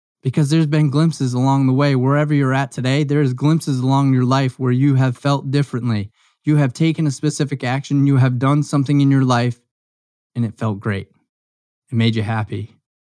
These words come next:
And that is what fulfillment will do for you. But without clarity, without knowing what you're passionate about and where it's showing up in your life and how to recognize it,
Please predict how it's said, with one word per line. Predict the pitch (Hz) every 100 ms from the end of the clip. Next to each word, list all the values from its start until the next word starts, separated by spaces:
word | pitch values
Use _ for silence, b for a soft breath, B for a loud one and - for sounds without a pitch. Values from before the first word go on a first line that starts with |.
| _ _ -
And | 113
that | 117 127
is | 123
what | 123
fulfillment | - 110 127 120 117
will | 117 110
do | 120 120
for | 117
you. | 107 98 - _ _ _ _ _ _ -
But | 117
without | 117 123 135
clarity, | - 131 139 170 175 _ _ _
without | 117 113 143
knowing | 135 131 147 135
what | 135 -
you're | 131
passionate | - 127 - 143
about | 127 127 151
and | 127
where | 120
it's | 131
showing | - 127 127
up | 127 131
in | 123
your | 120
life | 110 120 143
and | 110
how | 101 135 131
to |
recognize | 123 117 123 127 127 139 147
it, | 165